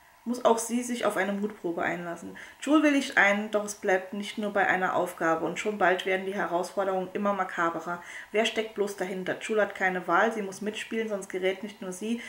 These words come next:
sondern ihre ganze Familie in tödliche Gefahr. Ja, Truth, bist du bereit für die Wahrheit? Ich weiß übrigens immer noch nicht, wie man die Autorin ausspricht. Wenn's einer von euch weiß, dann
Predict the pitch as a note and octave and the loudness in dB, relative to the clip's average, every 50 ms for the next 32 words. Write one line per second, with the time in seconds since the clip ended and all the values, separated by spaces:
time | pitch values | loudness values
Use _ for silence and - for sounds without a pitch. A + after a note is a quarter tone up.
0 | - - - - G3+ G3+ G3+ G3+ G3 F#3+ F#3 F#3 F3+ F#3 F#3+ F#3+ F#3+ - G3+ G3 | -14 -10 -6 -2 0 2 2 2 2 0 0 -2 -2 -2 -2 -6 -8 -8 -8 -4
1 | F#3+ F#3 F3+ F#3 F#3 F#3 G#3+ - G#3+ F#3 - - G3+ F#3 - - - D4+ - - | -4 -2 -2 -2 -2 -4 -6 -8 -8 -10 -10 -12 -14 -14 -10 -10 -10 -10 -10 -12
2 | G#3+ F#3 F#3 - - - _ _ _ _ - - - - - - - _ _ _ | -12 -14 -14 -14 -18 -20 _ _ _ _ -10 -10 -10 -12 -16 -20 -20 _ _ _
3 | _ _ _ _ - D#4+ D#4 - - - - - - - B3 A#3+ B3 B3 - - | _ _ _ _ -12 -12 -12 -12 -16 -20 -20 -16 -10 -8 -8 -6 -8 -10 -12 -12
4 | - G#3+ G#3+ - A3+ - - A#3 A3 F3 E3+ - - - - _ - - - F#3 | -12 -12 -10 -12 -10 -6 -6 -4 -4 -4 -6 -8 -10 -16 -20 _ -18 -10 -8 -6
5 | F3+ F#3 - - - B3 A3+ F#3+ F3+ E3+ - - - D#3+ F3 - - - - F#3 | -6 -6 -10 -10 -6 -4 -4 -2 -2 -4 -6 -2 -2 -2 -2 -2 -4 -6 -6 -4
6 | E3+ - - F#3 F3 D#3+ D#3 F3 F3 - - - F3 E3+ F3+ F3 E3+ - - - | -4 -2 -2 -2 -2 -2 -6 -8 -12 -12 -10 -8 -8 -8 -8 -8 -8 -8 -6 -6
7 | - - - - - - F3+ F3+ - - - - - - - A3 - - - - | -4 -4 -2 -4 -4 -6 -6 -8 -6 -6 -6 -8 -10 -14 -16 -18 -18 -18 -20 -20
8 | - - _ - - _ _ - - G#3+ A3+ C4+ B3+ - - F#3+ F#3+ G#3 G3+ - | -20 -20 _ -20 -20 _ _ -10 -6 -4 -4 -4 -4 -4 -4 -2 -2 -4 -6 -8
9 | - - - - - F3 F#3 F#3+ - - - - - _ - - - - - - | -10 -12 -10 -10 -8 -8 -8 -10 -12 -16 -20 -20 -20 _ -20 -20 -20 -20 -20 -20
10 | - - - - - - - _ _ - - - F3 F#3 G3+ G#3 A3+ A#3 | -20 -20 -20 -20 -20 -20 -20 _ _ -16 -8 -6 -4 -4 -4 -4 -8 -10